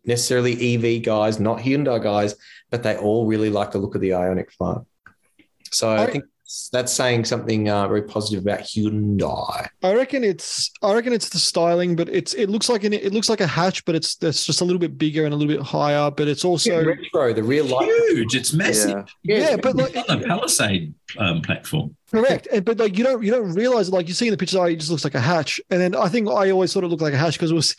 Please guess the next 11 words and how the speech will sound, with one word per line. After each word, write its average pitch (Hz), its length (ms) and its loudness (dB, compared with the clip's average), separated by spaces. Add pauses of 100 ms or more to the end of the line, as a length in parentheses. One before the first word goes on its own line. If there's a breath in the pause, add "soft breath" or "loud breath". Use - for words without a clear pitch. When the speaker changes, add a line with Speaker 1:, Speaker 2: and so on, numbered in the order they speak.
(480 loud breath)
Speaker 2:
peeling 190 260 2
the 165 60 2
skin 180 240 -2
off 160 180 -2
the, 156 320 0
the 151 360 0
o-, 165 220 -2
original 160 400 2
Excel. 151 640 0
Speaker 3:
<laughs> - 120 -14
Speaker 2:
And, 131 100 -2